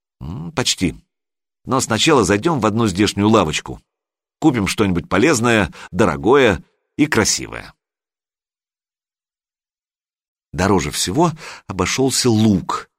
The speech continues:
тысяча восемьсот, с комплектом стрел и упаковкой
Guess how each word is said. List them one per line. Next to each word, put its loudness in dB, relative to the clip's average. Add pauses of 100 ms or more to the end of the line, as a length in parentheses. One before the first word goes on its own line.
(440)
тысяча -2
восемьсот, -2 (580)
с -6
комплектом 2
стрел 2
и 0
упаковкой 0